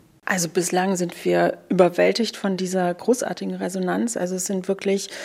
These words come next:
alle Veranstaltungen ausgebucht oder ausverkauft bisher. Also die, die wir, ähm, veranstaltet haben. Und auch die anderen sind wahnsinnig gut besucht. Und das ist, ähm, also ich bin positiv sprachlos.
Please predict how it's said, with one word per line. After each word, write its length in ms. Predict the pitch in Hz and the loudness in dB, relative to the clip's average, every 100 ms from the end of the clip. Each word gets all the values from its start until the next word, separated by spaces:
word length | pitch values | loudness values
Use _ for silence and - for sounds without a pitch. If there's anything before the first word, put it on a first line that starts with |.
| - - - | -10 -12 -8
alle 240 | - 190 220 | 2 4 4
Veranstaltungen 920 | - 208 - - 208 - 196 202 - | 2 0 0 0 0 4 4 4 0
ausgebucht 720 | - 233 - 214 233 247 - | -2 -2 0 -2 0 -2 -2
oder 200 | 214 196 | 0 2
ausverkauft 800 | 233 - - - 240 247 - - | 0 -4 -8 -6 -4 -4 -6 -4
bisher. 580 | 240 - 226 220 254 262 | -4 -2 0 2 2 2
Also 180 | 202 196 | 2 0
die, 180 | 208 | 0
die 220 | 190 196 180 | 0 0 2
wir, 440 | 190 220 208 180 | 4 6 4 2
ähm, 180 | 165 175 | -2 -4
veranstaltet 680 | - - 214 220 214 214 214 | -4 -2 0 2 2 0 -2
haben. 180 | 208 208 | -2 0
Und 520 | - 214 196 196 - - | 2 2 2 0 -4 -4
auch 100 | 190 | -6
die 140 | - - | -4 -2
anderen 240 | 190 190 | 0 0
sind 160 | 185 175 | 0 0
wahnsinnig 480 | 185 214 202 196 | 0 0 -2 -4
gut 200 | - 214 | -6 -8
besucht. 520 | - 185 196 220 - - | -4 -4 -2 -4 -6 -4
Und 320 | 185 180 175 | -2 -2 -2
das 160 | - | -4
ist, 280 | 190 - - - | -4 -4 -4 -4
ähm, 280 | 180 180 175 - _ _ _ _ _ - | -6 -6 -8 -16 _ _ _ _ _ -4
also 260 | 170 175 165 | 2 4 4
ich 200 | 170 - | 2 2
bin 380 | 175 - 170 | 4 4 0
positiv 460 | 170 - 190 196 185 | -2 0 2 2 0
sprachlos. 800 | - - 185 - 190 170 - - | -4 -2 -4 -2 0 0 0 -8